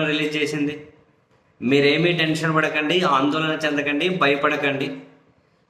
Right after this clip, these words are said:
లీగల్గా ఎంతవరకైనా కనుక ఫైట్ చేస్తాం, ఈ విషయాన్ని అయితే ఇలా ఏమీ వదిలిపెట్టాం, మీకు ఖచ్చితంగా న్యాయం జరుగుతుంది, మేము న్యాయస్థానాలకు వెళ్తాము, దీన్ని మళ్ళీ ఛాలెంజ్ చేస్తాము" అని చెప్పి సర్కార్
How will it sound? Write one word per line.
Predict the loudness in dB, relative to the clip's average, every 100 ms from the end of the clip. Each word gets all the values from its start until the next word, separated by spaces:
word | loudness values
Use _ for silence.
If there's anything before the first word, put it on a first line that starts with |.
| -6
లీగల్గా | 0 4 4 4 4
ఎంతవరకైనా | 4 2 0 0 0 0 0
కనుక | 0 0 0
ఫైట్ | 2 2 0
చేస్తాం, | -4 -4 -6 -8 -16 -20 _ _ _ _ _ 2
ఈ | 2
విషయాన్ని | 4 2 2 4 4
అయితే | 2 2 0
ఇలా | 0 0
ఏమీ | 0 0
వదిలిపెట్టాం, | 0 0 0 0 -2 -2 -6 -10 -20 _ _ _ -4
మీకు | 0 0 0
ఖచ్చితంగా | 0 0 0 2 4
న్యాయం | 4 2 2 2
జరుగుతుంది, | 0 0 0 -2 -4 -10 -20 _ _ -6
మేము | 0 2 2
న్యాయస్థానాలకు | 4 2 2 0 0 0 0 0
వెళ్తాము, | -2 0 0 0 -2 -6 -14 -20 _ _ _ _ _ _ _ -4
దీన్ని | 2 4
మళ్ళీ | 4 2 0
ఛాలెంజ్ | 2 2 2 2 0
చేస్తాము" | -2 -2 -2 -2
అని | -4
చెప్పి | -6 -4
సర్కార్ | -4 -2 -2